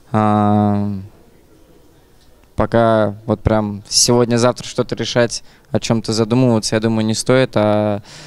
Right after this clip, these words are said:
уже там спустя, допустим, там хотя бы неделю уже можно собираться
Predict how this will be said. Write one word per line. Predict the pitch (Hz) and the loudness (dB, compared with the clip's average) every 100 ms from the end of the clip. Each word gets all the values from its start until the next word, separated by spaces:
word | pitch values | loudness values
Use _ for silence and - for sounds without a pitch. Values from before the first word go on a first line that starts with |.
| - - | -8 -2
уже | 107 110 | 0 0
там | 104 | -2
спустя, | 101 - 110 113 107 104 101 107 - - 117 | -4 -4 0 2 2 0 -4 -12 -20 -18 -14
допустим, | 117 104 117 - 110 104 101 - - - _ | -8 -6 -6 -6 -6 -8 -10 -20 -20 -20 _
там | - 101 123 - _ - - | -10 -10 -10 -20 _ -20 -14
хотя | - 113 | -4 -2
бы | 110 110 | 0 0
неделю | 110 110 120 117 | 0 2 4 4
уже | 107 107 104 110 | 2 0 0 0
можно | 110 104 104 | 0 -2 -4
собираться | - 107 117 123 - | -4 0 2 2 0